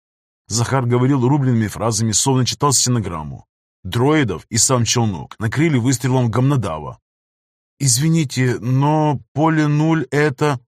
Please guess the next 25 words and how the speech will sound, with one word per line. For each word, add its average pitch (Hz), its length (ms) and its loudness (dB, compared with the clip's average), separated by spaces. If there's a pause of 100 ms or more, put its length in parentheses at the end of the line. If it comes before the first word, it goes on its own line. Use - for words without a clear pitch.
(260)
«До 120 160 0
того 135 320 2
дня 90 280 -6
мы 113 140 0
тоже 117 320 0
думали, 113 420 -2
что 131 200 -2
такое 139 360 0
поле 147 340 2
есть 127 320 0
только 135 260 -2
у - 140 -2
секретных 143 540 0
служб, 82 460 -6 (240)
и 143 80 0
то 131 180 2
не 101 120 -2
у 98 100 -6
всех. - 420 -6 (280)
Оказывается, 117 720 0
оно 127 220 2
и 139 100 2
у 139 160 4
Казимов 95 520 -2
есть». 90 400 -4